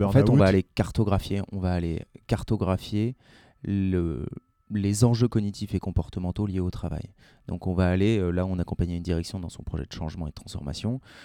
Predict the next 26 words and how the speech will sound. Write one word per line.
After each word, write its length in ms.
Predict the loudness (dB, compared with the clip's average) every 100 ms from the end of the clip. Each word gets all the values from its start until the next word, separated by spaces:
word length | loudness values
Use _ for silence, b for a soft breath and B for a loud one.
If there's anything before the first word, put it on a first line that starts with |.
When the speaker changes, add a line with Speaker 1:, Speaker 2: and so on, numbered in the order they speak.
| B
Speaker 1:
sur 160 | -16 -12
lesquels 240 | -4 -2
ils 120 | 0 -2
avaient, 140 | -4 -8 _ _ _
il 40 | -4
y 20 |
avait 100 | -2
quand 100 | -2
même 120 | -2
des 100 | -2
risques 360 | -4 -6 -10 -14 -8
pour 100 | -6
les 80 |
salariés, 540 | -6 -4 -2 0 -2 -4 -8
et 60 |
on 60 | -10
s-, 180 | -12 -6
Speaker 2:
Ah. 140 | -4 -2
Speaker 1:
on 80 | -2
a 60 |
vu 160 | -2 0
avec 220 | 0 0
eux, 100 | 0
il 100 | 0
fallait 220 | -4 -6 -2
commencer 520 | 0 0 -2 -4